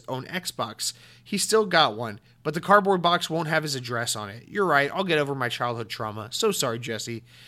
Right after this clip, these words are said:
So this is Tenali Maya commenting on last week how I was being a little bit woe is me and a little bit, like, uh, throwing a bit of a pity party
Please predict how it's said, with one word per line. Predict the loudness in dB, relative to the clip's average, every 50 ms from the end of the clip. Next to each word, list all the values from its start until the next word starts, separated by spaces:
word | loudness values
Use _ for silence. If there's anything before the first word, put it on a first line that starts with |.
| -18 -10
So | -6 -2 0 0 0
this | 0 -2 -2
is | -2 -4
Tenali | -4 -2 0 2 2 2 2 2
Maya | 2 2 2 2
commenting | 0 -2 -4 -4 -4 -4 -4 -4 -4 -6 -4
on | -4 -4 -4 -4
last | -2 -2 -2 -4 -4 -8
week | -8 -6 -4
how | -4 -2 -2
I | -4
was | -4 -4 -6 -8 -10 -12 -20 -20 -20 -20 _ _ -6
being | -2 -2 0 0
a | 0
little | 0 2 2 2 2 0
bit | 0 0 -2 -2 -6 _ -6
woe | -2 0 0 2 2
is | 0 0 -2 -4
me | -4 -4 -4 -4
and | -4 -4
a | -6
little | -6 -6 -6
bit, | -4 -4 -4 -4 -4 -4 -6 -6
like, | -6 -4 -4 -4 -4
uh, | -4 -4 -2 -2 -4 -4 -6 -10
throwing | -6 -2 -2 -2 -2
a |
bit | -4 -4 -4 -2 -2
of | -2 -4
a | -6
pity | -8 -8 -8 -6 -6 -8
party | -8 -6 -6 -6 -4 -4 -6 -8